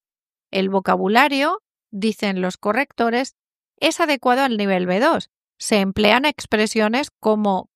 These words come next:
crear anuncios en periódicos, posibilidad de ir a los museos,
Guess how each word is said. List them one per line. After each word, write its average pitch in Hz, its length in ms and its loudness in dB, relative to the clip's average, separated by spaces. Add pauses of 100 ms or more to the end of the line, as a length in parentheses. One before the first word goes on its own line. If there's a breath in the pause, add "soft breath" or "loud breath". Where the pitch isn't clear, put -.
crear 190 440 2
anuncios 185 720 -2
en 180 160 -8
periódicos, 240 680 0 (380)
posibilidad 196 720 2
de 185 220 -2
ir 185 220 0
a 180 80 2
los 175 200 -2
museos, 220 640 0